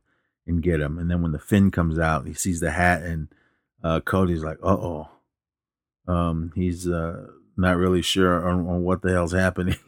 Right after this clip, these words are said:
<laughs> So, uh, they kinda end up finding, um, what the hell was her name? His uncle, I think her name was Georgia, his uncle's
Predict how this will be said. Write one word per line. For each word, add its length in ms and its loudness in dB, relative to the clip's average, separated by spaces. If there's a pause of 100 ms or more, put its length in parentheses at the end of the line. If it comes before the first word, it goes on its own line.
<laughs> 160 -4
So, 420 4 (720)
uh, 460 6 (480)
they 160 10
kinda 280 4
end 160 6
up 120 2
finding, 680 4
um, 560 -2 (380)
what 140 -20
the 120 -14
hell 160 -8
was 140 -6
her 160 -6
name? 420 -10 (480)
His 200 2
uncle, 320 6
I 80 4
think 140 4
her 80 4
name 160 2
was 100 -4
Georgia, 440 -8
his 160 -2
uncle's 440 -2